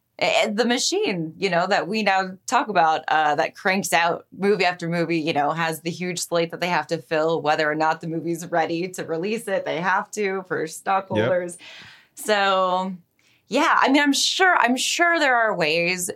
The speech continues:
Speaker 1: to avoid that. And I think, uh, with, like, i-, a smart decision making, a company could avoid becoming that big, because also there's, um, there's benefits to not being that big.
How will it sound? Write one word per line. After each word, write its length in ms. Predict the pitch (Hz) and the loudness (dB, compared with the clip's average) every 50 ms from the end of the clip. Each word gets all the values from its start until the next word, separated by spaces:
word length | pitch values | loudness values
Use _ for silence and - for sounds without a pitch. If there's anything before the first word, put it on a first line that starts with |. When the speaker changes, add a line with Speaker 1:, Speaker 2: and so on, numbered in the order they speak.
| _ - _ - - | _ -20 _ -12 -6
Speaker 1:
to 380 | - - 247 233 214 196 196 - | -2 0 0 2 2 4 4 4
avoid 680 | - - 180 175 156 143 160 143 143 139 143 147 - | 4 2 2 0 0 0 0 0 0 0 -2 -2 0
that. 280 | 196 208 226 226 208 - | 0 2 2 0 0 0
And 140 | 165 170 165 | 0 0 0
I 100 | 160 160 | 0 -4
think, 480 | 160 - 170 151 151 151 147 135 - - - - - - - - _ _ - - | -4 -2 -2 0 0 0 -2 -4 -8 -14 -20 -20 -20 -20 -20 -20 _ _ 0 2
uh, 340 | 165 170 156 156 147 139 147 | 4 4 6 4 2 2 2
with, 160 | 180 185 185 185 | 0 -2 0 0
like, 240 | 170 160 - - _ _ - - | 0 0 -2 -8 _ _ -4 -2
i-, 160 | 185 156 - - | -2 -2 0 -2
a 80 | 170 165 | -2 -2
smart 360 | - - 185 180 185 185 180 | -2 0 0 0 0 0 -4
decision 680 | 180 165 170 - 151 139 143 165 180 190 196 180 165 | -6 -6 -6 -4 -4 -4 -4 -4 -4 -4 -4 -4 -2
making, 480 | 175 180 190 185 - 226 226 220 220 220 | -2 -2 -2 -2 -6 -6 -4 -4 -2 0
a 140 | - 160 165 | -2 -2 -2
company 800 | - - 190 165 160 - 151 156 151 151 147 139 135 135 143 _ _ _ _ _ _ _ _ - | -2 -4 -4 -4 -4 -4 -4 -4 -2 0 -2 -2 -2 -4 -8 _ _ _ _ _ _ _ _ -8
could 260 | - 208 190 185 190 - | -2 0 2 2 2 2
avoid 720 | - 196 160 135 156 143 127 139 151 170 196 233 226 202 | 2 0 0 0 -2 -2 0 0 0 0 0 0 -2 -2
becoming 420 | - 262 247 - 302 277 285 285 277 | -6 -8 -4 -2 0 2 4 4 4
that 200 | 285 285 233 - | 2 0 0 0
big, 260 | 285 285 302 285 - - - _ - | 0 0 0 -2 -6 -14 -16 _ -8
because 200 | 285 294 339 277 | -2 0 2 2
also 360 | 339 403 427 - 247 233 226 | 2 2 2 0 0 0 2
there's, 400 | 208 220 214 214 214 202 196 208 - - | 2 2 2 2 2 2 0 0 0 2
um, 680 | 190 190 185 185 180 175 175 170 165 165 165 - - _ _ - | 2 2 4 2 2 2 2 0 -2 -4 -6 -8 -12 _ _ -2
there's 220 | - 277 254 180 | 0 0 0 4
benefits 720 | 180 247 320 427 466 466 - 170 147 - - - - - - | 4 4 4 4 -2 -2 -2 -2 -2 -2 -4 -6 -8 -8 -6
to 140 | - - 214 | -6 -2 0
not 240 | 190 170 147 - - | 2 2 2 0 0
being 220 | 160 143 151 139 | -2 -2 -2 -2
that 220 | 139 120 - - - | -2 -4 -4 -4 -6
big. 340 | 113 101 82 80 92 - | -6 -4 -4 -4 -6 -10